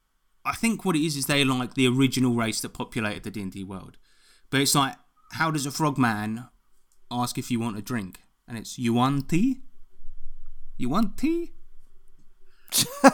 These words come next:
Speaker 1: It's not good, and it also requires quite a lot of explanation, <laughs> but there, there you go, that's what it is. But yeah, Get Ogre It, ask her on a D eight, that's a good one. Uh,
Speaker 2: Um,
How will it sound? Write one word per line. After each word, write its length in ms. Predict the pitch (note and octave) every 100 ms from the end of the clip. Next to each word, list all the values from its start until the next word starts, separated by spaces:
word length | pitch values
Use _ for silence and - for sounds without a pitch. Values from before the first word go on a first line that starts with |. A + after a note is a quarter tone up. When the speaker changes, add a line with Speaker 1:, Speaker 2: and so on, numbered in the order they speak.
| - B3+ - - - - - - - -
Speaker 1:
It's 160 | C#3
not 160 | G3 C#3
good, 380 | F3+ G#2+ C3+ - - _ _ _ -
and 100 | C#3
it 20 | C#3+
also 240 | D3 D3
requires 320 | C3 C3+ B2+
quite 280 | - C#3+ C3
a 20 |
lot 100 | C3
of 80 | B2
explanation, 760 | B2 - A#2+ C3 - - G2+
<laughs> 20 | G2+
but 160 | B2
there, 180 | B2+ A#2
there 160 | A2+ A2+
you 40 |
go, 240 | A#2 A#2 -
that's 180 | C3 -
what 100 | G#2+
it 60 |
is. 160 | G2+ - - - -
But 60 | C#3
yeah, 60 | B2
Get 180 | C#3+
Ogre 380 | B2+ C#3+ C3 C3
It, 180 | C3+ B2+ -
ask 240 | C#3+ -
her 80 | D3
on 100 | C3
a 40 | B2+
D 200 | C3+ B2+
eight, 260 | C3+ D3
that's 200 | - C3+
a 40 | A#2+
good 140 | C3+
one. 240 | B2+ D3+ D#3+ - - - - - - - - - -
Uh, 440 | B2+ A#2+ A#2+ A#2 - - - - - - - - - - C#3
Speaker 2:
Um, 600 | A#2+ A#2 A#2+ A#2+ A#2+